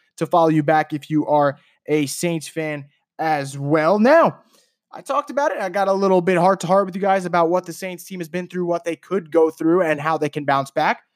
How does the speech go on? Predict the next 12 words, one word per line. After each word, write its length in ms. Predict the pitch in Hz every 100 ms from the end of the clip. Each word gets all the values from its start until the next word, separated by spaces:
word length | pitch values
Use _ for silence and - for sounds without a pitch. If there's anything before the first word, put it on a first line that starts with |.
| _ _ -
But 80 | 302
let's 140 | -
talk 180 | 339 311
about 180 | 294 277
the 140 | 254
actual 400 | 190 220 - 208
game, 280 | 180 214 143
the 100 | 147
actual 260 | 156 - 208
predictions, 400 | 180 170 180 147
what 220 | 143 156
matters. 400 | 160 135 -